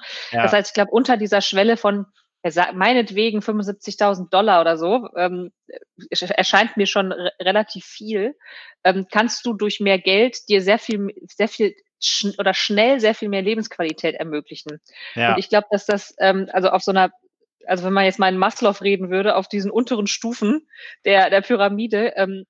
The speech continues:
Speaker 2: kannst du, glaub ich, da dein, dein, dir dein Glück schon irgendwie kaufen. Was ich nur interessant finde,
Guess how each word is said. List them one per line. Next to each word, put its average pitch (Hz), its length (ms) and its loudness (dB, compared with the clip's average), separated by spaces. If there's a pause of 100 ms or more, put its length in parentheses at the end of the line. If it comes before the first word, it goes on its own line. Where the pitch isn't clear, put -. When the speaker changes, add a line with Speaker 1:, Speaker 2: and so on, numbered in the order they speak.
(100)
Speaker 2:
kannst 208 220 -4
du, 190 80 -12
glaub 190 160 -2
ich, 196 100 -10
da 196 140 2
dein, 190 300 0
dein, 185 240 0
dir 202 100 -2
dein 196 180 2
Glück 214 180 -6
schon 240 320 2
irgendwie 185 480 -4
kaufen. 160 540 0 (400)
Was 196 140 4
ich 202 120 -2
nur 214 140 2
interessant 233 560 -2
finde, 170 460 0